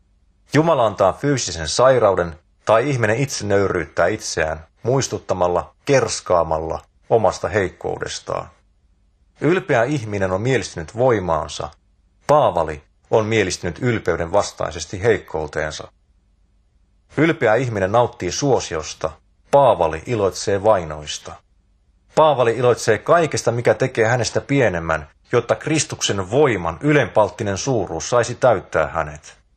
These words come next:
Meillä kaikilla on häpeällisiä muistoja,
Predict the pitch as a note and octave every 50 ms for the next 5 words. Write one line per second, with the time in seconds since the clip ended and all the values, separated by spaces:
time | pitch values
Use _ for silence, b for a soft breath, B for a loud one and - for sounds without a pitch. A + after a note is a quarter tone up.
0 | _ _ _ _ _ _ _ _ _ _ _ _ _ _ A#2+ C#3 D3 C#3 - -
1 | D#3+ D#3 C3 - A2+ G2 F#2+ F#2+ F#2+ F#2 F2+ E2+ D#2 D2+ - - B2 A#2+ - A2
2 | F2+ E2 E2 E2 - G2 F#2 F#2 G#2 A2 G#2+ F#2 - - - F2 E2 D#2+